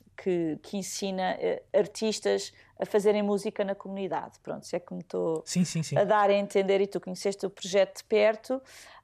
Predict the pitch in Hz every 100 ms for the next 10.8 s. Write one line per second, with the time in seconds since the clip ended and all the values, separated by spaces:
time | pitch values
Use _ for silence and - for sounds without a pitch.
0 | - 247 240 240 240 233 233 - 233 -
1 | 247 247 254 247 247 226 254 254 247 240
2 | 247 247 202 190 - _ _ - 233 247
3 | 277 311 311 294 240 269 - 294 285 285
4 | 262 262 - 240 196 175 - - - 214
5 | 247 254 - - - 254 247 233 214 _
6 | 220 220 220 226 240 240 240 - - -
7 | - 214 214 208 202 190 185 - _ _
8 | _ _ - 202 202 247 214 226 214 214
9 | 214 220 202 208 202 208 196 190 185 185
10 | 202 - - - - - - -